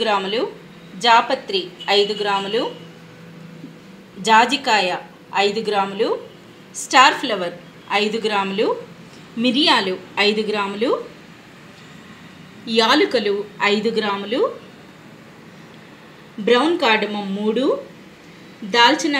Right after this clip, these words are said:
చెక్క ఒక ఐదు గ్రాములు, లవంగాలు ఒక ఐదు గ్రాములు, షాజీరా నల్ల జీలకర్ర ఒక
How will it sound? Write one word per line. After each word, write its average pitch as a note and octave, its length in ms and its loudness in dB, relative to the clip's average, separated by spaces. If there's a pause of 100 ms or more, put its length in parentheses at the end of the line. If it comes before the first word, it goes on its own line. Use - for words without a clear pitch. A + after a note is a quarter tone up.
(120)
చెక్క - 240 -4 (840)
ఒక - 80 -6 (200)
ఐదు G#3+ 220 2
గ్రాములు, G#3+ 400 -2 (1800)
లవంగాలు A3+ 600 2 (300)
ఒక A3 80 -6 (180)
ఐదు G#3 200 2
గ్రాములు, G#3 400 0 (840)
షాజీరా B3+ 600 0 (560)
నల్ల A#3 300 2
జీలకర్ర G#3+ 560 -4
ఒక F#3+ 100 -8